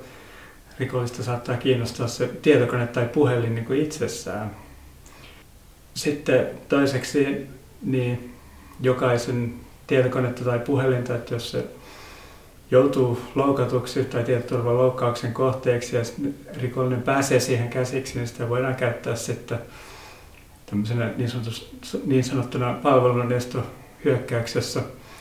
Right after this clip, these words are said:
ää, tekovälineenä. Ja sehän tarkoittaa siis sitä, että jotain palvelua, vaikka W W W piste joku piste fi,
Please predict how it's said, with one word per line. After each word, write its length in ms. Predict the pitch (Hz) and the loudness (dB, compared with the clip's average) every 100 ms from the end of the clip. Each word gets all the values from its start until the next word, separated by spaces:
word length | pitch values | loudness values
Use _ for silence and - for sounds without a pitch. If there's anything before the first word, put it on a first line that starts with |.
| - - - - | -20 -20 -20 -10
ää, 200 | 123 117 117 | -6 -6 -2
tekovälineenä. 920 | 151 143 127 117 113 110 110 107 104 101 - | 0 2 2 2 2 2 2 0 -2 -4 -6
Ja 120 | 117 | -6
sehän 320 | 113 117 107 | -4 -4 -4
tarkoittaa 400 | 110 120 123 139 | -2 -4 -4 -4
siis 200 | 127 131 | -4 -2
sitä, 300 | 147 135 127 | -2 2 2
että 240 | 117 - 117 - - - - - - - - - | 0 -2 -4 -6 -16 -18 -18 -18 -18 -20 -20 -4
jotain 300 | 131 139 139 | 2 6 6
palvelua, 720 | 127 139 135 127 127 127 127 - - - - - - - | 8 8 10 10 12 10 8 4 -6 -14 -18 -20 -18 -8
vaikka 440 | 113 - - 110 - 151 | -8 -4 -2 -2 -4 -6
W 220 | 120 113 | -4 -2
W 240 | 110 110 107 | -2 -2 -2
W 220 | 113 107 - | -2 -4 -4
piste 380 | 107 - 110 - - - - - - - | -8 -4 -4 -4 -10 -18 -20 -20 -10 -4
joku 300 | 120 - 110 | -2 0 -2
piste 380 | - 107 - 113 | 0 0 0 -4
fi, 400 | - 165 151 | 0 2 2